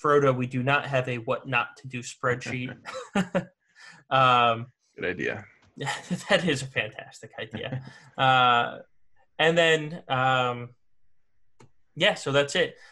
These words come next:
Speaker 1: YouTube, Twitch, Counter Sheet, and Discord. Uh, with that said, I, I, I think it's time to,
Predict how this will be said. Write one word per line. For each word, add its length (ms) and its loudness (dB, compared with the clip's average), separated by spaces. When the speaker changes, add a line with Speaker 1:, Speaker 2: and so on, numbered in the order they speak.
Speaker 1:
YouTube, 380 -4
Twitch, 380 -4
Counter 280 0
Sheet, 300 -4
and 80 -6
Discord. 480 -4
Uh, 240 0
with 160 -6
that 180 0
said, 200 -2
I, 140 2
I, 340 -2
I 60 -4
think 220 -8
it's 160 -16
time 380 -2
to, 240 -12